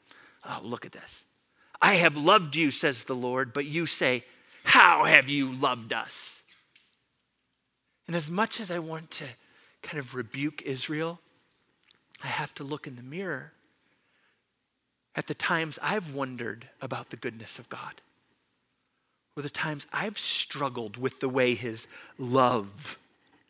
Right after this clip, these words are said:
is intersecting my life. When times are hard,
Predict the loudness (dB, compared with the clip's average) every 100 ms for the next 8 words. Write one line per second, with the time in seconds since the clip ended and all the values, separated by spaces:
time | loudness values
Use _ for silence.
0 | _ _ _ _ _ -8 -4 -4 -4 -2
1 | -2 -4 -6 -8 -10 -8 -6 -6 -6 -6
2 | -8 -10 -16 -20 -20 _ _ _ _ _
3 | _ _ _ _ _ _ _ _ _ _
4 | _ _ _ _ _ _ _ -14 -6 -6
5 | -6 -8 -2 0 0 -6